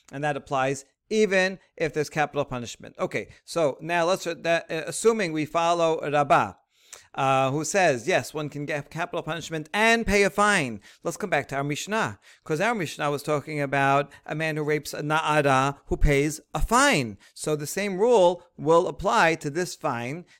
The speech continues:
that theoretically can be combined with capital punishment. So matnitin keman mokimla,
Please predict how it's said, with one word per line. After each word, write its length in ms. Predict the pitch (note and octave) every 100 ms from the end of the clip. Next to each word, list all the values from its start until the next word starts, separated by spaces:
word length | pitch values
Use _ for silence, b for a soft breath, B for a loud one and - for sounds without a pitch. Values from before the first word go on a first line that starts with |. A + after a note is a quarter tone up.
| -
that 380 | C#3 D3+ D#3+ -
theoretically 640 | F3 G3 G#3 G3+ F3 E3
can 460 | E3 D3+ D3+ E3+ E3+
be 260 | E3 F3+
combined 800 | F3+ A3 F#3 C#3 A#2 A#2 D3 F#3 - b b b -
with 380 | D3 E3+ -
capital 380 | - B2 - D#3+
punishment. 680 | F#3 A#3 A3+ - A3+ A#2+ - _ b
So 280 | - - D#3
matnitin 760 | D#3 C#3+ D#3+ D#3+ G#3 A3+ G#3+ F#3+
keman 340 | E3+ D#3+ D#3+
mokimla, 640 | D#3+ - F3 F#3+ A3+ E3+